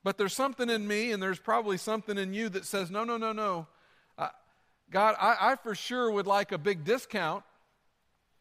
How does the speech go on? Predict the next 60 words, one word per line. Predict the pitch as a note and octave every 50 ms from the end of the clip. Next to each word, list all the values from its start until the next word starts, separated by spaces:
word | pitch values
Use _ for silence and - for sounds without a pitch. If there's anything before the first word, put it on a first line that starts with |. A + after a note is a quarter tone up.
| _ _ _ _ _ _ _ -
because | D#3 D3 F3+ E3
I | G3 G#3+
don't | B3 B3 A3+ G#3
know | A3+ A#3+
if | A3+ -
I | A3+ G3+
can | F#3+ - G3 F3+
be | F#3 G#3+
consistent | F#3+ - G3+ E3+ - - B3 A3 - - G#3 F#3+
enough. | F3 E3+ F3 G3 F#3+ -
I | F#3+
don't | G3 G#3
know | G#3
if | G3 -
I | G3+ F#3
can | - F#3
be | E3+ F3
holy | D#3+ E3+ G#3 A3 A3 A3 G#3
enough | G3+ F#3+ F#3+ F#3+ G3+ G#3 - -
or | E3 D3 C#3 - - - _ _
spiritual | - - - - G#3+ A#3+ A#3 - - A3+ G#3 G3+
enough, | G3+ F#3+ F#3+ F#3+ G#3 G#3+ G3 - -
or | D#3 C#3+ C#3+ C#3 C3+ _ _ _ _ _ _ _ _ -
I | - F3
don't | G#3+
know | A3+
if | A3 G#3
I | G#3+ G#3
could | G3+ G#3 F#3+ -
earn | G3 A3+ A3+ A3
my | G#3+ G#3 G3+
way | G3 F#3+ G3 F#3+ F#3 F#3 G#3
in, | A3 G#3 F3+ E3+
so | - - F#3
I | D#3+ F#3+
would | B3 C4 B3
like | A3+ A3+ A3 A3 - -
for | - G3
you | F#3+ G#3 G#3
to | F#3+ E3+ D#3 _ _
cut | - - B3 A#3 -
me | G3+ G#3 G3+
some | - - F#3+ D#3
slack." | - - - - G3+ G3+ G#3 F3+ C#3 A#2+ - _ - - _ _ _ _ _ _ _ _ _ _ _ _ _ _ _ _ _ _ _ _ _ _ _ _ _ _ _ _ _ _ _ _ _ _ _ _ _
But | - D3
when | E3+ F#3
it | F#3+
comes | - B3 B3 A#3 -
right | A#3 G#3+ G3 E3+
down | G3 G#3 G#3 G#3 -
to | - F#3 F3+
it, | E3 E3+
I'd | E3 G3+ A3+ A3+
like | G#3+ G3+ G#3 G#3 -
to | - F#3+
stand | D#3 - - - G3+ G#3 A3+ A3+ A3
in | G#3+ G3+
front | E3+ - G#3 G3+ G3+ F#3+
of | F3+ D#3 E3
you | F3 F3+ E3+ D#3+ D3 D3+ E3 D#3+